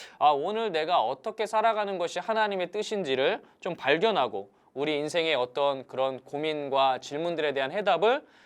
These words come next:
예, 그 시간을 통해서 깨닫고 침례 요한과 같이, 예, 주님의 길을 계속해서, 어, 예비하고 또 준비하고 또 성취해 나가는 그런 복된 여러분들 되기를 간절히 소망합니다." 특별히 오늘 말씀을 묵상하면서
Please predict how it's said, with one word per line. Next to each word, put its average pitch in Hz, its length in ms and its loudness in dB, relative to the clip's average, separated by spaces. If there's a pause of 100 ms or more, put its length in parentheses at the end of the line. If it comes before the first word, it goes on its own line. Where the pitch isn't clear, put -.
(160)
예, 113 80 -6
그 185 180 0
시간을 247 460 2
통해서 165 580 -4 (300)
깨닫고 208 400 0
침례 254 420 -2
요한과 160 380 2
같이, 147 500 -2 (380)
예, 110 100 -10
주님의 147 440 -4
길을 131 360 -2
계속해서, 143 760 -2 (320)
어, 113 300 -10 (160)
예비하고 120 760 -2
또 127 100 -8
준비하고 131 840 -4
또 120 80 -14
성취해 220 420 -4
나가는 135 320 0
그런 127 200 -6
복된 143 540 -4 (260)
여러분들 139 420 -2
되기를 127 280 -2
간절히 127 360 -4
소망합니다." 117 680 -4 (360)
특별히 233 280 2
오늘 214 200 4
말씀을 180 420 0
묵상하면서 175 880 0